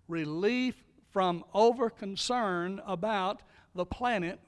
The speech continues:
we are on and the condition that we are in. This world, I had dinner with a couple the other night,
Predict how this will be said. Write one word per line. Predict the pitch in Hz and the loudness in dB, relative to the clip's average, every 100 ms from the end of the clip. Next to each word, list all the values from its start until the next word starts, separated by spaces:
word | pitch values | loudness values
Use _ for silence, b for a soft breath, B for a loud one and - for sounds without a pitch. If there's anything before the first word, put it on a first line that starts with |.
| - | -10
we | 180 208 | -4 -2
are | 196 | 0
on | - 202 170 185 | 2 2 2 -2
and | 175 170 | -6 -8
the | |
condition | 165 175 170 240 - 170 165 | -8 -6 -2 -2 -2 -6 -6
that | 170 175 | -6 -6
we | 196 | -6
are | 196 | -6
in. | 208 220 170 127 110 _ _ _ _ _ _ _ _ _ _ _ _ _ _ _ _ _ _ _ _ _ _ _ - | -4 -4 -4 -6 -12 _ _ _ _ _ _ _ _ _ _ _ _ _ _ _ _ _ _ _ _ _ _ _ 0
This | 247 233 | 0 6
world, | 240 233 202 | 8 8 6
I | 202 196 | 4 4
had | 208 | 2
dinner | 185 214 196 | 0 -2 0
with | 180 | -2
a | 165 | -2
couple | 220 208 190 | 0 0 0
the | 180 | -2
other | 180 | -2
night, | 185 196 | 0 -2